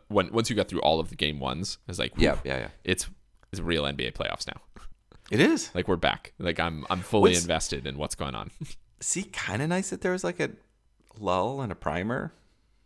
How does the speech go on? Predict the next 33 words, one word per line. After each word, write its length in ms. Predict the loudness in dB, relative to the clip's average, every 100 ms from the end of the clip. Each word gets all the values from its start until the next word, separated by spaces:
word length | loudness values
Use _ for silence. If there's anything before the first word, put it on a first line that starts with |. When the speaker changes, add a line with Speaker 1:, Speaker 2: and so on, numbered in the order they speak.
| _ 2
Speaker 1:
Are 60 |
you 140 | 2 4
Speaker 2:
Maybe. 40 |
Speaker 1:
saying, 340 | 2 2 0
are 80 | 2
you 120 | 2
saying 240 | 4 2 2
that 240 | 0 0
the, 180 | 0 0
the 120 | 0 -4
play-in 600 | 0 2 2 0 -4 -8
should 220 | -4 -2
be 120 | -2
that? 200 | -2 -4 -8 -20 _ -20 -20 -18 -18 -8
You 100 | -6
know, 220 | -6 -8 _ _ _ _ _ _ 4
Speaker 2:
Now 180 | 8 8
that 160 | 8
the, 180 | 4 4 0
the 120 | 0
Wolves 260 | 4 2 4
got 240 | 2 2
through 140 | -2
the 80 | -2
play-in, 420 | -2 -2 -4 -8 -8
uh, 100 | -8 -6
do 80 | -6
you 140 | -6
feel 160 | -4 -4
better 240 | 0 0
about 260 | 0 -2 -4
it? 140 | -8 -12 _ _ _ _ _ _
Speaker 1:
I, 140 | -6